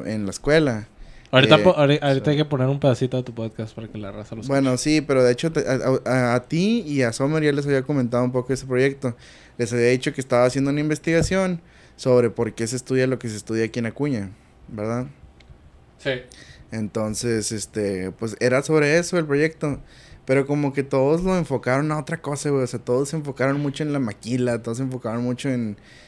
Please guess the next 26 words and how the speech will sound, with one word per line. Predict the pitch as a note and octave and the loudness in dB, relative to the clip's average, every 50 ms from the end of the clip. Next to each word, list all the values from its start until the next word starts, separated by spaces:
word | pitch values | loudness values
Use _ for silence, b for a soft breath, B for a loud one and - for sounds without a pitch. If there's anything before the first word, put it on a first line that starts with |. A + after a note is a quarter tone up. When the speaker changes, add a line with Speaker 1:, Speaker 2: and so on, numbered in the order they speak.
| b b b b | b b b b
Speaker 1:
en | G#2 A2 A2+ A2 A2 | -4 -4 -2 -2 -2
datos, | G#2+ G#2+ A#2 B2+ - - - B2 A#2 - - | -4 -2 -4 -4 -4 -4 -4 -4 -4 -4 -4
en, | A2+ G#2+ G#2 G2+ G2 G2 F#2+ F#2 F#2 F#2 F2+ F2+ F2+ F2 D2+ - - _ - - - | -6 -6 -4 -6 -6 -6 -6 -6 -6 -6 -6 -8 -8 -10 -12 -14 -20 _ -20 -14 -12
en | G#2+ G#2+ G2+ F#2+ F#2+ F#2+ G2 F2+ D#2 D#2 G#2 | -12 -10 -10 -10 -10 -10 -10 -10 -10 -10 -10
mucha | G#2 G#2+ G#2 - C3 B2+ B2 B2 A#2+ A#2 A2 G#2+ G#2 G2 F#2+ F2 E2 - - | -10 -12 -10 -6 -4 -2 0 0 0 0 -2 -2 -2 -4 -6 -8 -12 -16 -14
tecnología | - A2+ G#2 G#2 F2+ F2+ F#2 - - G#2+ A#2 B2 B2 B2 | -10 -8 -8 -6 -6 -8 -10 -10 -8 -4 0 0 2 2
o | A#2+ A2+ G#2+ | 0 -2 -4
cosas | - A2 A#2 B2 C3 B2 | -6 -8 -8 -6 -8 -8
así, | A#2 A#2 A2+ | -6 -4 -4
en | A#2+ B2 | -4 -4
soldadura, | A#2 A#2+ A#2 A2+ G#2+ G#2 G#2+ A2+ A#2+ A#2+ | -4 -4 -4 -4 -2 -2 -2 0 0 0
así. | A#2 A2+ - B2+ A#2+ A#2+ b b b b b b b b - | -2 -2 -4 -6 -6 -6 b b b b b b b b -6
Y | G#2 | -6
así | G#2+ - A2+ G2+ | -4 -4 -8 -6
como | - C3 C3+ C3+ | -4 -4 -4 -4
que | B2+ B2 | -4 -6
dije, | A2+ G#2 - - C3+ D3+ | -8 -8 -8 -6 -6 -4
"Ah, | D#3+ D#3+ | -4 -4
no, | D#3+ D#3+ D#3 D3 | -2 -2 -4 -4
pues | D3 - | -6 -10
como | - - B2+ A#2+ | -8 -6 -4 -4
que | A2 A#2+ A2+ | -2 -2 -2
mi | A2+ G#2+ | -4 -2
proyecto | G2+ G#2+ A2 A2 A2 A2+ - C3 | -2 -2 -2 -2 -2 -2 -4 -4
no | B2+ B2 B2 | -2 0 2
va". | B2 B2 B2+ B2 A#2 | 2 2 2 0 -2